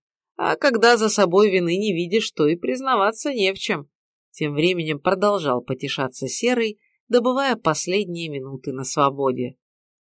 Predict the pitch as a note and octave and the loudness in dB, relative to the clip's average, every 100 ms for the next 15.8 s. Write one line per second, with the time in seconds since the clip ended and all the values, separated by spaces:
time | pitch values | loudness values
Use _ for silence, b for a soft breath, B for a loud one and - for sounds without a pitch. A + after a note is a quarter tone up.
0 | - A#3+ C#4 C4+ E3+ D#3+ F3+ D#3+ D#3+ E3 | -2 4 4 4 2 4 4 6 4 0
1 | D#3+ A#3 B3 C4 B3+ - F3 F3 G3+ C4+ | 4 6 8 8 6 4 2 4 4 4
2 | A#3 E3+ E3 A3+ A3 A#3 G3 D#3 C#3+ C3+ | 4 2 -2 -2 0 4 6 6 2 -2
3 | - E3 F3 B3 B3 A3 A3 A3 D4 D#4 | 0 0 4 2 4 2 2 0 -2 0
4 | F3+ E3 - G3 F#3+ E3 - A3+ G3+ E3+ | 0 0 0 0 2 0 0 -2 0 0
5 | D3+ C#3 C3 D3+ D3+ D3+ E3+ D3 D3 D#3 | 2 0 0 0 0 2 2 2 2 0
6 | D#3 A3+ G#3 b b - - B3+ A#3 D#3 | 0 -2 -2 b b -12 -2 2 2 0
7 | D3 D3+ E3 E3+ C#3 B2 B2+ - _ _ | 2 2 4 2 2 -4 -12 -14 _ _
8 | C#4 C4 E3 D3 C#3+ C#3 B2+ C3 B2 - | -8 0 0 0 -2 -2 0 -2 -4 -10
9 | A#2 _ _ _ _ _ _ _ _ _ | -12 _ _ _ _ _ _ _ _ _
10 | D#3 D3+ C#3+ - C#3+ C3 C3 E3 G#3 G#3 | -6 -4 -6 -4 -6 -6 -2 2 4 2
11 | A3 A3 G#3 _ _ - D4 B3 G3+ F3+ | -2 -10 -10 _ _ -10 -2 -2 0 -2
12 | F3 F3 D#3+ D#3 D3+ D3 D3 A3 A#3+ A3+ | 0 -4 -4 -8 -8 -4 0 0 0 -8
13 | A3 _ _ _ C4+ D4 G3+ E3 E3+ - | -12 _ _ _ -4 0 0 0 -4 -2
14 | A#3+ A3 F#3 F3 D3+ C#3+ D3 D3 C3 D3+ | -2 0 0 -2 -2 -6 -8 -6 -4 -2
15 | C#3+ E3 D#3+ F#3+ D#3+ A#2 - | -2 -2 -2 0 0 -2 -8